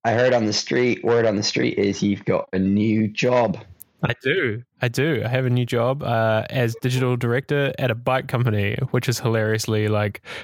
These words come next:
Speaker 2: the most ironic thing I could do as a Dutch citizen, resident person.
Speaker 1: Such a
Speaker 2: <laughs> So,
Speaker 1: hipster.
Speaker 2: fully Dutch. But they're really cool bikes. It's a company called Van Moof,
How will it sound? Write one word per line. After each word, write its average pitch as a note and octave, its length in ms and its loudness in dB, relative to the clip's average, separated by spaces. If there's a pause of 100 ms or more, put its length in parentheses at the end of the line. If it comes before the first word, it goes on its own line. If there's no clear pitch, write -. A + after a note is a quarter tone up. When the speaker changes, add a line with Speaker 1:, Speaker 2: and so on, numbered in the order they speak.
Speaker 2:
the C3+ 60 0
most B2+ 220 0
ironic A#2+ 400 0
thing A#2 180 0
I A2+ 80 2
could A2+ 140 -2
do A2+ 140 0
as G#2+ 120 0
a G#2+ 40 0
Dutch - 380 -2 (540)
citizen, G#2+ 500 0 (240)
resident A2+ 420 0 (120)
person. A2 440 0 (320)
Speaker 1:
Such - 600 4
a C#3 60 6
Speaker 2:
<laughs> - 260 2
So, - 200 -2
Speaker 1:
hipster. F2+ 520 2
Speaker 2:
fully C3+ 260 2
Dutch. A#2+ 320 -6 (380)
But B2+ 100 -2
they're C3+ 120 2
really C#3 180 2
cool C3+ 160 -2
bikes. G#2+ 340 -2
It's B2+ 220 -2
a A2+ 140 2
company B2+ 300 0
called A#2 260 -2
Van A2 180 0
Moof, A2+ 400 -2